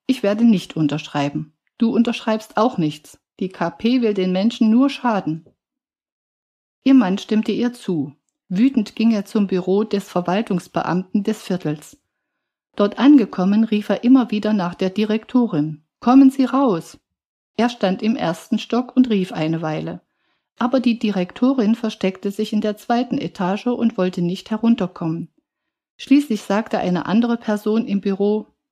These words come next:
"Die Direktorin ist heute nicht da. Seien Sie nicht böse. Bitte gehen Sie nach Hause." Nachdem Dais Mann im Gemeindebüro so einen großen Wirbel gemacht hatte,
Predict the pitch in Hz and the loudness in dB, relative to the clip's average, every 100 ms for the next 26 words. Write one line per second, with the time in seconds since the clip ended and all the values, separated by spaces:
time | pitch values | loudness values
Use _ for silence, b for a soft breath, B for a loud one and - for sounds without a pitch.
0 | _ 233 220 226 202 185 - 240 247 196 | _ -4 0 0 0 -4 0 0 2 -2
1 | 202 - 226 220 190 - 185 185 165 156 | -4 -2 -2 0 -4 -4 -4 -2 -4 -8
2 | _ 240 277 247 190 180 180 190 190 190 | _ 2 4 4 2 -4 -4 -2 -2 -2
3 | 156 175 254 247 190 185 190 185 170 143 | -8 -4 -2 -2 -2 0 -2 -2 -4 -4
4 | 147 156 170 - 160 _ _ _ _ _ | -4 -4 -6 -12 -16 _ _ _ _ _
5 | _ _ _ _ _ _ _ 214 - 277 | _ _ _ _ _ _ _ -4 2 4
6 | 330 - 202 202 208 185 233 269 214 202 | 4 4 0 0 0 2 4 4 0 -2
7 | - 170 170 214 240 226 220 220 220 214 | -4 -4 0 0 0 -2 -2 -2 -2 -2
8 | 269 - 202 202 - 214 214 190 202 254 | -4 0 0 -2 -2 -2 0 -2 0 0
9 | 180 175 175 160 - - 180 214 240 | -2 -2 -2 -4 -6 -8 -6 -4 -6